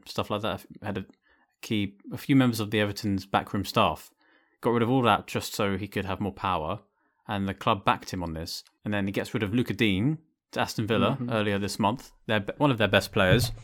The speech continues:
Speaker 1: And then, so the club back him over Digne, Lucas Digne, and then they sack him a few days later. So I think it's fair to say Everton are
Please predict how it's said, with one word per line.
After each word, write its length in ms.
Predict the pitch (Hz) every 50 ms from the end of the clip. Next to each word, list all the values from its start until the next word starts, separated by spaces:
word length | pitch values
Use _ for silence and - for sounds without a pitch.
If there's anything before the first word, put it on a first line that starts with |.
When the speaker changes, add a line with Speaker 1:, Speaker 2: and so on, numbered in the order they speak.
| - - -
Speaker 1:
And 160 | - 113 110
then, 260 | 110 110 107 110 107
so 180 | 110 - - 120
the 80 | 117 120
club 260 | - 131 123 - -
back 180 | 120 117 - -
him 180 | 143 135 117 110
over 160 | 113 104 104
Digne, 380 | 95 - 117 98 87 90 107 110
Lucas 180 | 104 101 - -
Digne, 340 | - 98 85 87 98 113 - _ _ _ -
and 100 | 120 117
then 140 | 117 120 117
they 100 | 117 110
sack 320 | - - - 123 - -
him 100 | 135 131
a 20 | 120
few 160 | - - 135
days 200 | 131 127 120 110
later. 340 | 131 131 135 - - 82 - - _ _ _
So 340 | - - 110 104 101 104 104 - - _ _ _ _ -
I 40 | 123
think 160 | - 127 117
it's 80 | 110
fair 120 | - - 113
to 80 | 104 -
say 180 | - 113 110
Everton 380 | 107 104 107 117 - - 104 90
are 200 | - 95 95 -